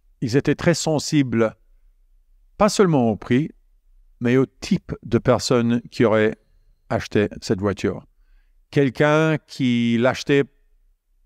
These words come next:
pour les bonnes raisons, qui allait l'apprécier. Quelqu'un, évidemment,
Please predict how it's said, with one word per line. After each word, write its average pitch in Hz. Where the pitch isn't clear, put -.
pour 117
les 113
bonnes 143
raisons, 120
qui 123
allait 113
l'apprécier. 110
Quelqu'un, 123
évidemment, 113